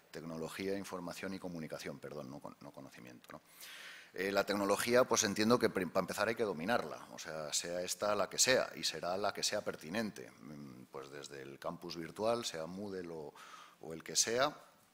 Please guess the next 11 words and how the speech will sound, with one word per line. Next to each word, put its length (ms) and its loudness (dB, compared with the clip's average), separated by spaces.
a, 500 0
a 100 2
la 100 2
edición 460 -2
de 120 0
vídeo, 340 -2
si 100 -2
es 140 -2
que 240 -4
eso 260 0
es, 320 -2